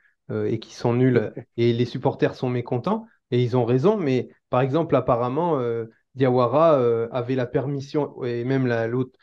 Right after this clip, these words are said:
Speaker 1: la, l'exigence des entraîneurs d'aller, euh, s'amuser en
Speaker 2: L'obligation,
Speaker 1: boîte de
Speaker 2: ouais.
Speaker 1: nuit,
Speaker 2: Ouais, ouais.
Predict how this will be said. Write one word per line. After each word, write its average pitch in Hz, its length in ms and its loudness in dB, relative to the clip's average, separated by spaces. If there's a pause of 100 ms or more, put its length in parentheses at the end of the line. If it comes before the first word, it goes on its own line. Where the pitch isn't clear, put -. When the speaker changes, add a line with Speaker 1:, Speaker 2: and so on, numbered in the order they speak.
(260)
Speaker 1:
la, 113 260 0
l'exigence 127 640 2
des 117 260 -2
entraîneurs 135 440 0
d'aller, 123 300 2
euh, 117 100 -2
s'amuser 117 100 -4
en 147 40 4
Speaker 2:
L'obligation, 151 540 2
Speaker 1:
boîte 139 160 2
de 151 60 -2
Speaker 2:
ouais. 175 60 -4
Speaker 1:
nuit, 170 140 -6
Speaker 2:
Ouais, 135 140 0
ouais. 131 120 2